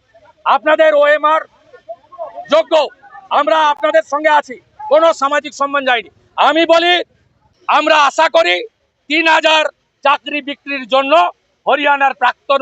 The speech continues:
মুখ্যমন্ত্রী ওম প্রকাশ চৌটালা জেলে গেছে, আর দু হাজার বাইশের পাঁচই মে আপনি সহ আপনার যে মন্ত্রীরা ওই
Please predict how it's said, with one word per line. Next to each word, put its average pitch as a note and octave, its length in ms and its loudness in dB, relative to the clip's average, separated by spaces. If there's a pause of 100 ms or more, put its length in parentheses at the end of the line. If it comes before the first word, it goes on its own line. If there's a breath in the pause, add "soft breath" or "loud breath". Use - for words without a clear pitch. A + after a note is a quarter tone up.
মুখ্যমন্ত্রী C4 600 -2 (440)
ওম C4+ 200 2
প্রকাশ C4 420 0
চৌটালা B3+ 480 2 (420)
জেলে C#4+ 240 2
গেছে, C#4+ 300 0 (460)
আর G#3+ 140 0
দু A#3+ 160 -8
হাজার D4 320 0
বাইশের D4 440 -2 (360)
পাঁচই D4 420 2 (100)
মে E4+ 120 2 (480)
আপনি C4+ 340 0
সহ D4 260 2 (420)
আপনার C#4 420 -2
যে C4+ 180 0
মন্ত্রীরা D#4 540 0 (380)
ওই D4+ 140 2